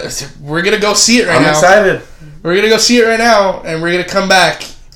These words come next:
Speaker 1: and we're gonna bring
Speaker 2: How much
Speaker 1: back
Speaker 2: time
Speaker 1: All
Speaker 2: do
Speaker 1: the
Speaker 2: we have?
Speaker 1: Filthy.
Speaker 2: We're gonna see it in two hours.
Speaker 1: In about, yeah, in about two hours. So <laughs> that's sort of our review on The Room. Like, it's hard to explain. It, it's a bad movie. I mean, that's, uh, I'm not
Speaker 2: Yeah.
Speaker 1: gonna, I'm not gonna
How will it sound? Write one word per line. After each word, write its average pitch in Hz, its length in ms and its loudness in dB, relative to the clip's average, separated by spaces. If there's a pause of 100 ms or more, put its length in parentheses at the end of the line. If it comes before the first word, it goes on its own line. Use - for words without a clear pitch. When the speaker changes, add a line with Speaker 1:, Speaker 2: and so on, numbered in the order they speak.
(360)
Speaker 1:
and 151 160 -4
we're 156 100 -4
gonna 160 120 -4
bring 165 180 0
Speaker 2:
How 147 60 2
much 160 40 0
Speaker 1:
back 165 220 4
Speaker 2:
time 143 40 4
Speaker 1:
All 131 80 4
Speaker 2:
do 117 40 2
Speaker 1:
the 117 80 0
Speaker 2:
we 117 40 2
have? 110 220 2
Speaker 1:
Filthy. - 180 -6 (200)
Speaker 2:
We're 117 100 -6
gonna 143 160 -2
see 156 220 -4
it 156 220 -4
in 113 340 -6
two 170 260 -4
hours. 110 500 0
Speaker 1:
In 143 100 -12
about, 151 200 -2
yeah, 156 160 0
in 151 60 -6
about 151 180 -6
two 196 160 0
hours. 165 260 2
So 165 380 0 (500)
<laughs> - 200 -10
that's 202 440 0
sort 247 340 4
of 240 120 0
our 233 180 4
review 233 340 2
on 233 80 2
The 214 120 0
Room. 226 340 2
Like, 175 220 -4
it's 185 160 -4
hard 233 200 2
to 208 120 2
explain. 175 340 -2
It, 196 180 -2 (100)
it's 240 180 0
a 254 60 2
bad 175 300 4
movie. 131 220 -12 (400)
I 180 40 -6
mean, 185 100 -2
that's, 190 260 -2
uh, - 300 -12
I'm 190 180 -6
not 208 180 2
Speaker 2:
Yeah. 226 60 -2
Speaker 1:
gonna, 196 160 2
I'm 190 100 0
not 220 160 0
gonna 202 320 -2